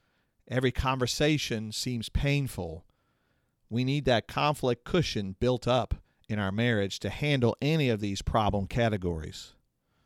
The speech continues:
And then next, if you're discouraged, consider the problems that have been solved. We can get stuck in the problems at hand, but if you've been married for a while, you should see where growth has occurred. It'll help you grow your faith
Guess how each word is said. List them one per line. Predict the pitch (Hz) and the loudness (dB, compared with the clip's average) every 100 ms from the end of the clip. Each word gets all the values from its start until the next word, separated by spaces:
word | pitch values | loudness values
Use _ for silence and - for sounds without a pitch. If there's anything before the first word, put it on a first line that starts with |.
| _ _ _ - | _ _ _ -10
And | 113 | -4
then | 120 110 | -2 -2
next, | 120 143 - | 0 0 0
if | 139 - | -4 -2
you're | 135 | -4
discouraged, | 123 - - 170 151 131 - | -2 -4 0 4 4 4 0
consider | 127 113 - 165 180 | -4 -2 0 0 0
the | |
problems | 175 - 135 120 127 127 - | -2 0 2 0 -2 -4 -4
that | 107 | -4
have | - 180 202 | -4 -2 -2
been | 127 110 | -2 -4
solved. | 95 87 78 69 - - - _ _ _ _ _ _ _ _ _ _ _ - | -4 -6 -6 -8 -14 -18 -18 _ _ _ _ _ _ _ _ _ _ _ -4
We | 165 | -2
can | 185 | 0
get | 160 | -2
stuck | - - 208 190 - | -2 0 2 0 0
in | 117 | 0
the | |
problems | 110 135 135 147 127 113 107 | 4 4 4 2 0 0 -2
at | - 110 | -4 -4
hand, | 92 143 143 95 90 | -2 0 0 -2 -2
but | 120 127 | 2 4
if | 135 - | 2 2
you've | 135 | 0
been | 143 139 | 0 2
married | 165 214 | 2 0
for | 196 160 | 2 2
a | 139 | 4
while, | 156 170 107 90 98 - _ _ _ - | 4 4 2 0 -4 -8 _ _ _ -2
you | 127 | 0
should | 131 185 175 | 4 4 4
see | - 190 180 | 2 2 2
where | 127 123 113 | 4 4 4
growth | 127 143 160 143 107 | 6 8 10 8 4
has | 117 113 | 0 0
occurred. | 123 - 147 160 113 - - - _ _ _ _ _ _ _ | -2 0 2 4 2 -2 -12 -14 _ _ _ _ _ _ _
It'll | 110 127 | 0 2
help | 123 165 160 | 4 4 4
you | 135 | 0
grow | 110 123 156 151 113 | 2 4 6 8 6
your | 113 113 | 4 0
faith | 107 - 143 107 110 - | -2 0 2 2 -2 -8